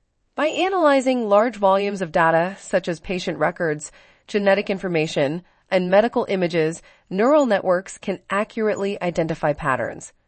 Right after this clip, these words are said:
predict outcomes, and even recommend personalized treatment plans.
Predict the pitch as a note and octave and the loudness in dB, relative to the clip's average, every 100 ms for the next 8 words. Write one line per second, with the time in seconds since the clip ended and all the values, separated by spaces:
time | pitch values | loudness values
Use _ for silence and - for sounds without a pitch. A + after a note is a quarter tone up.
0 | _ _ G#3 A3 - F3+ C4 - D#3 C3+ | _ _ 0 0 0 0 0 2 0 0
1 | D3+ - _ _ _ G3 F#3+ G#3+ B3 C#4+ | -6 -14 _ _ _ 0 0 0 2 4
2 | A3+ G#3+ F#3+ E3 D#3 - - A3 - G#3 | 4 2 2 0 0 -6 -6 -4 0 2
3 | F#3+ F3+ F3+ - - F#3 D#3 C#3 - B2+ | 2 2 -2 -8 -10 -8 -4 -4 -2 -4
4 | G#2 - - | -4 -8 -18